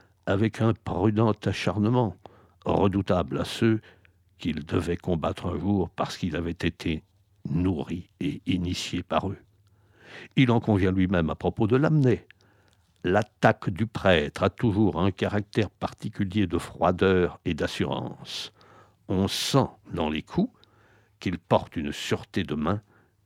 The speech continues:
que le laïc n'atteint jamais. Celui-ci, habitué à regarder de loin le sanctuaire, ne s'en approche qu'avec respect, même quand la divinité l'a quitté.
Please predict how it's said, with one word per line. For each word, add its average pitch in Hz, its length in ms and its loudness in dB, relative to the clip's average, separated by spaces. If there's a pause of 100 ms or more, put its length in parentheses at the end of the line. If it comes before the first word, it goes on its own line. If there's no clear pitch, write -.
que 76 100 -6
le 65 140 -4
laïc 73 560 -4 (180)
n'atteint 76 420 -4
jamais. - 460 -8 (680)
Celui-ci, 85 760 -2 (280)
habitué 80 640 -2
à 71 80 0
regarder 78 500 -2
de - 100 -12
loin 85 300 0
le 82 140 -2
sanctuaire, 87 880 -2 (480)
ne 71 140 -4
s'en 78 260 -4
approche 76 460 0
qu'avec 67 340 -4
respect, - 720 -8 (480)
même 120 540 4
quand 80 260 -2
la 80 140 2
divinité 87 640 0
l'a 78 140 0
quitté. - 500 -10